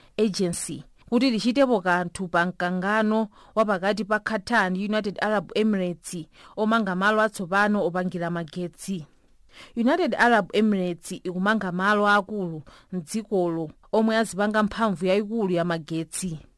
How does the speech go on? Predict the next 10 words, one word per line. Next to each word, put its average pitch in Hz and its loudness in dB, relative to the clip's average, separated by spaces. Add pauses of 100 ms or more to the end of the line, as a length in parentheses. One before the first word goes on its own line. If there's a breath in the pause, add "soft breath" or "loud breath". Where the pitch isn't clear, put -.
(440 loud breath)
Ntchitoyi 262 4
ndi 175 -4
ya 196 4
ndalama 214 2
zoposa 196 -4
twenty-four 170 -6
billion 196 0
U 165 -2
S 180 -4
dollars. 180 0